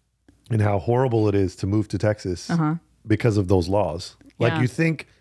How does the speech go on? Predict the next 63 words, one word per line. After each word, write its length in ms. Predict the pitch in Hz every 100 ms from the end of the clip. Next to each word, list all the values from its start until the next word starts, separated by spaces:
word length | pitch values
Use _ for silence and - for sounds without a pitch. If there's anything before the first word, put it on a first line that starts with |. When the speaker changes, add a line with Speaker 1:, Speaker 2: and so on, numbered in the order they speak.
| -
Speaker 1:
you're 140 | 117
coming 320 | - 135 117
up, 240 | 123 117 107
but 120 | 104
you're 160 | 98 107
not 320 | 107 - -
because 260 | 160 104
Speaker 2:
No. 40 | 101
Speaker 1:
you 40 |
get 140 | 101 104
screwed 300 | - 117 104
in 80 | 92
another 220 | 90 87
way. 260 | 92 85 - -
Speaker 2:
Yeah. 340 | 202 220 165 151
Speaker 1:
They're 160 | 131
really 340 | 131 135 131 123
trying 200 | 123 110
to 60 |
discourage 420 | 98 - 107 98
people 160 | - 87
from 160 | - 90
moving 220 | 92 92
out 40 |
Speaker 2:
That's 100 | - 233
Speaker 1:
of 60 |
Speaker 2:
what 40 | 202
I'm, 80 | 190
Speaker 1:
California. 200 | 202 -
Speaker 2:
I 40 | 208
think 120 | 226
Speaker 1:
Yeah. 20 | 160
Speaker 2:
they're 160 | 185
really 160 | 185 190
Speaker 1:
Yeah. 60 | -
Speaker 2:
trying 100 | 190
to 60 |
Speaker 1:
I 20 |
Speaker 2:
discourage 260 | 165 170 123
Speaker 1:
never 180 | 123 127
thought 220 | 131 135
Speaker 2:
people. 100 | 269 185
Speaker 1:
of 20 |
it 60 |
like 140 | 82 82
Speaker 2:
That's, 260 | 180 202 -
Speaker 1:
that. 220 | 220 -
Speaker 2:
I, 40 | 220
I 40 |
don't 100 | 294
know 140 | 294
Speaker 1:
Yeah. 40 | 240
Speaker 2:
why. 260 | 196 202 214
I 140 | 202
was 180 | 208 185
just 160 | 202 180
like, 220 | 165 - - _
Speaker 1:
That's 180 | - 123
a 40 | 123
Speaker 2:
"Hold 80 |
Speaker 1:
very 220 | 95 101 104
Speaker 2:
on." 260 | - 95 - - _ _ _ _ _ - -
Speaker 1:
good 300 | 107 101